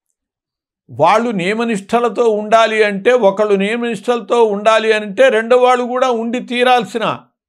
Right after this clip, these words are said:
అవసరం. వీళ్ళు బ్రహ్మచర్య నిష్ఠా గరిష్ఠులై ఉండాలి అంటే, భార్యాభర్తల్లో ఒకళ్ళు ఉండాలి అంటే రెండో వాళ్ళు కూడా ఉండి తీరాలి.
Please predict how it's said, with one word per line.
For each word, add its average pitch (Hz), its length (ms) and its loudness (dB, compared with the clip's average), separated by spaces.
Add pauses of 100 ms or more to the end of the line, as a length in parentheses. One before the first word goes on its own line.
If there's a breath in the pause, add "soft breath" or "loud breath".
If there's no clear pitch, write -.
అవసరం. 214 480 -2 (220)
వీళ్ళు 214 200 -2
బ్రహ్మచర్య 196 440 -2
నిష్ఠా 233 420 -2
గరిష్ఠులై 226 600 -2
ఉండాలి 214 460 0
అంటే, 233 480 2 (760)
భార్యాభర్తల్లో 226 800 0
ఒకళ్ళు 214 340 0
ఉండాలి 240 400 0
అంటే 233 260 2
రెండో 254 280 2
వాళ్ళు 262 260 0
కూడా 254 220 2
ఉండి 240 240 -4
తీరాలి. 214 480 0